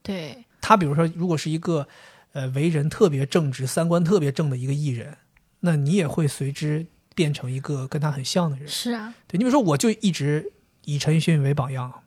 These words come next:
Speaker 1: 嗯。
Speaker 2: 陈奕迅不就是努力挣钱，给老婆买楼？
Speaker 1: <laughs> 对啊，
Speaker 2: 对不对？
Speaker 1: <laughs>
Speaker 2: 我一直就是，
Speaker 1: 特别喜欢花钱。
Speaker 2: 就是一样呀，就是我觉得我作为一个男的应该努力奋斗，然后把钱都给老婆花。
Speaker 1: 嗯。
Speaker 2: 就这种感觉。
Speaker 1: 挺对的。
Speaker 2: 对。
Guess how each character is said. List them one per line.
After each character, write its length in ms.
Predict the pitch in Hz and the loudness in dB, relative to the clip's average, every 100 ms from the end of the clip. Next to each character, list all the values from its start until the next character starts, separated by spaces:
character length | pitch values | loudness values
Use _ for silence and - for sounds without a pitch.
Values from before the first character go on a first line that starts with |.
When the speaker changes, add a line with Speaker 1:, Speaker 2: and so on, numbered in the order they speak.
| - | -4
Speaker 1:
嗯。 180 | 226 208 | 0 4
Speaker 2:
陈 140 | 202 | 6
奕 40 | 240 | 6
迅 160 | 285 | 6
不 60 | 202 | 6
就 140 | 202 | 6
是 240 | 175 170 139 - - - - | 6 4 0 -6 -20 -12 0
努 120 | 160 | 4
力 120 | 196 | 6
挣 120 | 202 | 4
钱， 320 | 170 135 151 139 _ _ _ - | 4 2 0 -2 _ _ _ -2
给 120 | 151 | 0
老 120 | 139 | 0
婆 80 | 143 | 0
买 160 | 147 123 | -2 -2
楼？ 260 | 120 131 - _ _ | -2 -4 -6 _ _
Speaker 1:
<laughs> 240 | - - | -16 2
对 180 | 240 220 | 8 8
啊， 120 | 185 | 10
Speaker 2:
对 80 | 185 | 8
不 40 | |
对？ 200 | 160 151 135 | 8 6 6
Speaker 1:
<laughs> 40 | |
Speaker 2:
我 100 | 165 | 6
一 120 | 196 247 | 8 8
直 100 | 202 | 8
就 100 | 190 | 8
是， 240 | 175 156 | 6 4
Speaker 1:
特 0 | |
别 0 | |
喜 20 | |
欢 100 | 180 | 2
花 60 | - | 4
钱。 100 | 180 | 4
Speaker 2:
就 0 | |
是 120 | 151 | 8
一 40 | |
样 180 | 180 180 | 8 8
呀， 100 | 156 | 6
就 140 | 147 175 | 4 4
是 40 | |
我 40 | 143 | 4
觉 120 | 151 | 2
得 100 | 165 | 2
我 140 | 143 | 0
作 180 | 147 165 | 0 0
为 100 | 156 | 2
一 60 | 156 | 2
个 100 | 156 | 0
男 220 | 139 143 | 0 0
的 80 | 151 | 0
应 140 | 147 | 0
该 180 | 151 151 | 0 0
努 180 | 143 135 | -2 -2
力 200 | 151 131 _ - - | -4 -4 _ -20 -4
奋 180 | 175 147 | 0 2
斗， 240 | 156 127 | 2 0
然 140 | 139 135 | -4 -4
后 140 | 143 - _ - - | -4 -8 _ -18 -6
把 120 | 123 | -4
钱 180 | - 151 | -2 0
都 60 | |
给 100 | 151 | 0
老 140 | 147 135 | -2 -4
婆 100 | - | -6
花。 240 | 113 - _ - | -6 -10 _ -4
Speaker 1:
嗯。 260 | 196 185 175 | 0 0 2
Speaker 2:
就 80 | 170 | 2
这 80 | |
种 140 | 160 156 | 2 0
感 180 | 139 143 | -2 -6
觉。 180 | 113 - - | -12 -16 -6
Speaker 1:
挺 240 | 202 185 | -4 -2
对 260 | 196 196 180 | -2 -4 -4
的。 180 | 123 233 | -10 -10
Speaker 2:
对。 260 | 143 127 | -10 -10